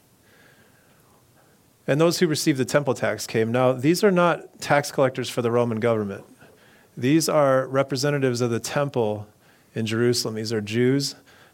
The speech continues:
that are going out collecting the temple tax off of every male Jew, and they did this once a year. The tax at this time was a subject of great debate. The Qumran community, the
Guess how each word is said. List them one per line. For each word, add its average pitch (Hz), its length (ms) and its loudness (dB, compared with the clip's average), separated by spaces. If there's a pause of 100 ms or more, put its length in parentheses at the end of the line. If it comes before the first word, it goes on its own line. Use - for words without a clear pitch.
that 120 100 0
are 117 80 -2
going 131 280 0
out 123 220 0
collecting 120 640 -4 (320)
the 110 80 -6
temple 135 380 -2
tax - 560 -2 (380)
off 123 200 0
of 117 140 -6
every 131 280 0
male 131 240 2
Jew, 113 480 -2
and 117 100 -6
they 110 80 -2
did 110 140 -2
this 107 220 -2
once 110 220 -4
a 117 40 -4
year. 104 300 -4 (1900)
The 143 140 0
tax 202 400 2
at 220 100 0
this 147 160 0
time 156 220 2
was 131 140 0
a 113 40 -6
subject 131 500 0
of 120 120 -6
great 131 240 2
debate. 113 440 -2 (600)
The 131 100 -2
Qumran 196 580 4
community, 202 640 2
the 165 220 -2